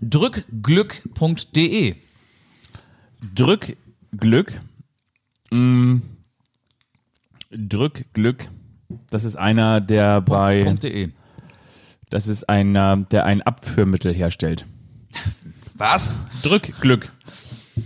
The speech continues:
Speaker 1: Nein.
Speaker 2: Also du hast Verstopfung und dann nimmst du das ein.
Speaker 1: Willst du nochmal einen ernsthaften Tipp wagen?
Speaker 2: Drückglück, Drückglück. Das ist bestimmt irgendwie so ein Spielautomat, oder?
Speaker 1: Das ist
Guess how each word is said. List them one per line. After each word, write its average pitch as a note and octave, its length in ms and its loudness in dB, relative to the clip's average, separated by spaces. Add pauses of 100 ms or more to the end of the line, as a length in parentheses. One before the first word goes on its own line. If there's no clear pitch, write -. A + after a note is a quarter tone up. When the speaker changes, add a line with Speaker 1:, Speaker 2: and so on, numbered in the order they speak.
(160)
Speaker 1:
Nein. A2+ 560 2
Speaker 2:
Also B2 180 0
du C3+ 120 2
hast D3 140 2
Verstopfung E3 520 -2
und D#3 120 -4
dann C3 160 0
nimmst C#3+ 200 -4
du C#3 40 -8
das A#2 180 0
ein. F3+ 340 0 (120)
Speaker 1:
Willst C#3 180 -4
du D#3 60 2
nochmal C3+ 360 4 (320)
einen B2+ 100 -2
ernsthaften B2+ 480 -2
Tipp B2+ 260 -4
wagen? G#2 360 -4
Speaker 2:
Drückglück, A2 1000 -2 (220)
Drückglück. G#2 840 -6 (2250)
Das G#2+ 140 0
ist B2 100 2
bestimmt B2+ 240 4
irgendwie A2+ 160 2
so G#2+ 80 4
ein F#2+ 40 0
Spielautomat, F2+ 640 -2
oder? B2 160 0
Speaker 1:
Das D3 220 -6
ist - 20 2